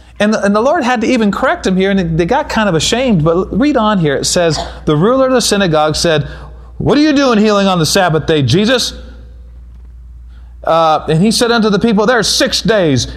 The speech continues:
in that men ought to work, and then therefore come and be healed, not on the Sabbath day." The Lord answered him and said, "You hypocrite." It's, that's hypocrisy.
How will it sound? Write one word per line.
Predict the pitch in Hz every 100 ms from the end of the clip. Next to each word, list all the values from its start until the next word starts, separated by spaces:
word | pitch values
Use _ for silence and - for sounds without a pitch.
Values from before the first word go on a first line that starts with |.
| -
in | 165
that | 160
men | 165 196
ought | 185 170
to | -
work, | 151 170 226 - -
and | 190 196
then | 262 262
therefore | 202 170 170 160
come | - 185
and | 165 151
be | 165
healed, | 170 156 131
not | 220 220
on | 170
the | 131
Sabbath | - 208 156 135
day." | 143 147 196 - - - - - - - - - - - - - - - - - - - - - - - - - - - - - - - - -
The | 185
Lord | 214 233
answered | 233 262 247
him | 208
and | 190
said, | 196 180
"You | 240 294
hypocrite." | 285 339 349 339 - 247 147 104 - - - - - - - - - - - - - - - - - -
It's, | 175 -
that's | 220 254
hypocrisy. | - 330 294 339 349 302 - 170 87